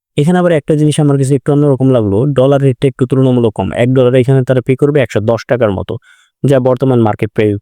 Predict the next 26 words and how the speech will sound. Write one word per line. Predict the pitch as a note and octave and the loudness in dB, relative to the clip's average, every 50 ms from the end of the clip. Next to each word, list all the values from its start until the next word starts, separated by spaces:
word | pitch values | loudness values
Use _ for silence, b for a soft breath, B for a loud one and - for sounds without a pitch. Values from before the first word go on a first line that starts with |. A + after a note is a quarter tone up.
| _ _ _ _ _ _ _ | _ _ _ _ _ _ _
প্রায় | - A2 G#2 G#2 G2 | -2 -2 0 0 -2
একশো | G2 - - G2+ | -2 -4 -4 -4
বিশ | G2 A2 A2+ A2 | -2 -2 -2 -2
টাকার | - - A2+ A2 G#2 G2 | -2 -2 -2 0 -2 -2
মতো, | F#2 F#2 - F2+ | -4 -4 -4 -4
প্রায় | - F#2+ F#2+ F#2+ | -2 0 0 0
দশ | G2+ G#2 G2+ - | 0 -2 -2 -2
টাকার | - G#2+ G#2 G2+ F#2+ | -2 -2 0 0 -2
মতো | F#2 F#2+ - F2+ | -2 -4 -6 -6
কম। | - - F2 D#2+ G#2+ - _ _ _ _ _ _ _ _ _ _ _ _ _ _ _ _ _ _ - | -4 -4 -4 -4 -6 -10 _ _ _ _ _ _ _ _ _ _ _ _ _ _ _ _ _ _ -8
তো | E3 | -4
তারা | F3 - C3 B2+ | -2 0 0 0
একটা, | A2+ - G#2+ | 0 -2 -2
একটা | - - G#2+ | -4 -4 -2
কমিশন | - A#2 G#2 G2 F2+ - F#2+ F#2 | -2 0 0 0 0 0 0 0
রাখবে। | F#2 F2 E2 - - - - - _ _ _ _ _ | 0 0 -2 -4 -4 -6 -8 -10 _ _ _ _ _
এখান | - A#2+ B2 A2+ | -2 0 0 2
থেকে | G#2 G#2+ G#2+ | 2 2 0
just | G2+ G#2+ G#2 F#2+ - G#2+ | 0 0 -2 -2 -2 -4
আপনি | G#2 - G#2+ | -4 -2 -4
আপনার | G#2 G2 - G#2 G2+ | -4 -4 -2 -4 -2
মতো | G2+ - G2+ | -2 -2 -4
একটা | - - G#2+ | -4 -4 -2
অ্যামাউন্ট | G2 F#2+ G2 G2 G#2 G2+ - | -2 0 0 0 0 0 0
সিলেক্ট | - A#2 A2+ - | 0 -2 -2 -2
করে | - - - G#2+ | -2 -2 -2 -2